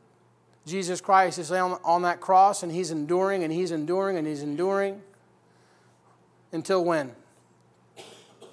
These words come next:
Until it's finished. Until it's finished.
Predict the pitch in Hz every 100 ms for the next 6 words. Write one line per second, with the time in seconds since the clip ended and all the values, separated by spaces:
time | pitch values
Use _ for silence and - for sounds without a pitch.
0 | - _ - - 143 175 180 180 202 214
1 | 170 - - _ _ _ _ _ _ _
2 | _ _ _ _ _ _ _ _ _ _
3 | _ _ _ _ _ 185 180 233 247 -
4 | 254 208 156 147 -